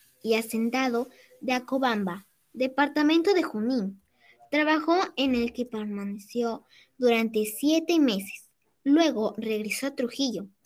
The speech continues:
y en mil novecientos doce consiguió un empleo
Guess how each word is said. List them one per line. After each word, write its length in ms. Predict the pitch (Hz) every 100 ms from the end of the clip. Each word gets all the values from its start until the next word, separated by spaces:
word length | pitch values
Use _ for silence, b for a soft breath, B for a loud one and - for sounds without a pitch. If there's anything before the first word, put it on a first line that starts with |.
| B B -
y 140 | 254
en 220 | 254 277
mil 180 | 311 392
novecientos 640 | 415 302 - 226 220 208
doce 420 | 214 220 220 180 - B B
consiguió 440 | - 262 262 277 320
un 80 |
empleo 560 | 349 311 269 208 175